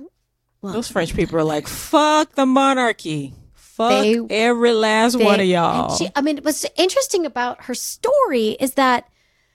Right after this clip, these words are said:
Speaker 1: it's just, it keeps elevating, right? So it's like she puts Jules in a special room and they're like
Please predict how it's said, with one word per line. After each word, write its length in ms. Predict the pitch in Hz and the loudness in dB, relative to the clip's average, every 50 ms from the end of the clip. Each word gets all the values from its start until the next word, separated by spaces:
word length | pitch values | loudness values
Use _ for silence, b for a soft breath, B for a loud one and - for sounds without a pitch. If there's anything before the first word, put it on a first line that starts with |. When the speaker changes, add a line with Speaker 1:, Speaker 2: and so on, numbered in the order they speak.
| _ _ _ _ _ | _ _ _ _ _
Speaker 1:
it's 200 | 311 339 330 - | -2 -2 -2 -2
just, 240 | - 349 339 - - | -4 -6 -6 -6 -8
it 80 | 285 | -4
keeps 240 | - - 427 440 - - _ - | 0 0 0 0 0 -4 _ 0
elevating, 600 | 311 349 370 330 233 220 185 170 175 - - - | 2 2 2 0 0 -2 -2 -4 -6 -8 -6 -4
right? 280 | 226 226 247 285 277 - | 0 0 0 0 0 -2
So 140 | - 277 254 | 0 2 2
it's 160 | 254 254 - | 2 2 0
like 160 | 262 240 233 | -4 -2 -2
she 640 | - - - - - - - - - - 370 381 370 | -2 -2 -2 -2 -2 -2 -2 0 2 4 6 4 4
puts 300 | - 381 370 - - - | 4 0 -2 -2 -4 -6
Jules 460 | - 330 330 311 302 285 269 220 - - _ _ _ _ _ - - - - - - | -4 -2 0 2 2 2 2 0 -4 -10 _ _ _ _ _ -20 -20 -20 -20 -12 -2
in 260 | - 320 320 311 294 | 2 2 4 4 4
a 240 | 277 262 170 160 - _ _ _ _ _ _ | 4 2 2 0 -2 _ _ _ _ _ _
special 680 | - - - - - _ 302 294 277 - 294 269 262 247 | -16 -14 -14 -14 -4 _ 0 2 2 2 2 2 2 2
room 460 | 247 285 302 294 262 214 185 180 190 | 2 2 4 6 6 4 4 2 -2
and 160 | 190 196 208 214 | -2 -2 -2 0
they're 280 | 240 254 254 247 247 | 0 2 2 2 4
like 300 | 240 247 240 240 233 233 | 2 2 2 2 0 -2